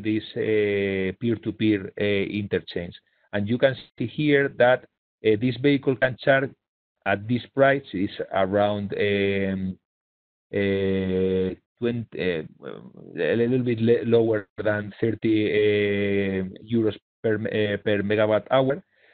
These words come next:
Uh, it's very, uh, is, is cheaper than the, the, the price from, from the grid.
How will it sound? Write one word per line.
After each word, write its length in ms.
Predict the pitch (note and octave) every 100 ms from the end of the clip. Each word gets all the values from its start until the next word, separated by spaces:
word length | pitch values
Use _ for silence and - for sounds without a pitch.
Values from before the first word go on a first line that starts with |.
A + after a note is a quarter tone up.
| _ _ _
Uh, 80 | A#2
it's 380 | A2+ A2 A#2 A#2
very, 400 | B2 C3+ C3+ - _ _
uh, 380 | A2+ A2+ A2 A#2
is, 60 | G#2 -
is 180 | A2+ A2 - -
cheaper 340 | - D#3+ C#3+ C3+
than 300 | A#2+ A#2+ A#2 - A2+
the, 240 | A2+ F#2+
the, 160 | G2 G#2
the 180 | F#2 G2
price 320 | - A2+ A2+ -
from, 300 | G#2+ F#2+ F#2+
from 180 | G2 F#2
the 120 | F2
grid. 220 | F2+ D#2+